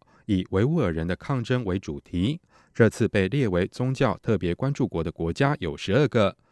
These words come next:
其中中国、俄罗斯以及苏丹连续二十年被列为特别关注国。报告指出，在新疆，中国政府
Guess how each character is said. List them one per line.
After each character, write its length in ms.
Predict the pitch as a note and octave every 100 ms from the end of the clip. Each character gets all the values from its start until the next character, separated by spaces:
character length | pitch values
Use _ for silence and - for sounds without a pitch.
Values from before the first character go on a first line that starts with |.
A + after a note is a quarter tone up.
| _ _
其 120 | -
中 260 | A#2+ E3+ F#3
中 200 | - F3+
国、 200 | E3+ G2
俄 180 | A2+ C3+
罗 180 | G2+ G2
斯 220 | - C#3+
以 120 | -
及 160 | E2+ -
苏 240 | - C#3
丹 320 | C#3+ D3 D3+ E3 - _
连 240 | F#2 E2+
续 200 | G#2 F3
二 120 | D3+ C#3
十 160 | -
年 240 | F#2 F2 G2+
被 240 | G#2 F2
列 200 | A#2 B2+
为 200 | E2 E2+
特 200 | F#2 G2+
别 180 | F2 E2
关 160 | - F2+
注 160 | A2
国。 320 | F2 F2 A#2+ D#3 _ _ - - -
报 120 | G#2+
告 160 | G2+
指 160 | F2+ D#2+
出， 360 | - C#3+ D#3+ F#3+ _ _
在 160 | - F3
新 240 | - F#3
疆， 240 | F3 E3+ E3
中 160 | E3+
国 140 | B2+ G#2+
政 200 | E3 A#2
府 240 | F#2 F2+